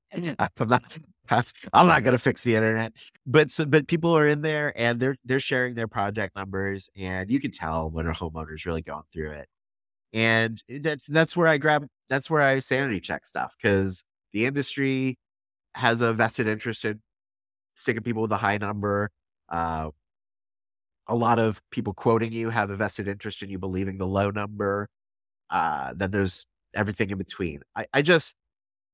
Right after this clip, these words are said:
Speaker 2: I tell it how I see it happening in the real world. Some people are finishing at around seventy-five to ninety-five when they
Speaker 1: Okay.
Speaker 2: owner build. I think,
Speaker 1: And it
Speaker 2: I
Speaker 1: takes
Speaker 2: think they
Speaker 1: longer.
Speaker 2: sometimes,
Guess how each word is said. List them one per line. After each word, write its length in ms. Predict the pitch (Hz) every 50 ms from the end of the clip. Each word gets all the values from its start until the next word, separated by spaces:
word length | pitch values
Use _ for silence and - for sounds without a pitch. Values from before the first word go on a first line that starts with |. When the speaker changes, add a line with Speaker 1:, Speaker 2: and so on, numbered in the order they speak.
| _ _ -
Speaker 2:
I 40 | 107
tell 300 | - - 165 147 143 143
it 120 | 123 - _ _ _ _ _ _
how 200 | - - 127 120
I 60 | 117
see 240 | 113 - - 127 120
it 60 | 117 101
happening 340 | 107 107 104 104 104 98
in 80 | 101 95
the 100 | 98 95
real 180 | 98 98 95 95
world. 340 | 95 98 95 95 95 95 - _ _ _ _
Some 200 | - - 139 139
people 260 | 120 131 120 127 120
are 40 | 113
finishing 520 | - - 117 110 110 107 - 117 107 104 107
at 120 | 98 90 - -
around 380 | 101 101 101 95 95 98 98
seventy-five 580 | - - 101 98 98 98 - 104 95 95 95 -
to 100 | - 98
ninety-five 680 | 92 92 92 95 98 - 101 92 92 95 95 95 98 _ _ _ _ -
when 120 | 98 98
they 80 | 95 107
Speaker 1:
Okay. 140 | 98 - 202
Speaker 2:
owner 120 | - 90
build. 300 | 85 90 87 87 90 - _ _ _ _ _ _ _ _ - -
I 120 | 104 107
think, 180 | 101 - - -
Speaker 1:
And 80 | 214 214
it 60 | 208
Speaker 2:
I 60 | -
Speaker 1:
takes 120 | 220 220 208
Speaker 2:
think 80 | 190
they 60 | - 185
Speaker 1:
longer. 140 | 175 170
Speaker 2:
sometimes, 560 | 170 175 190 180 180 175 175 170 175 - -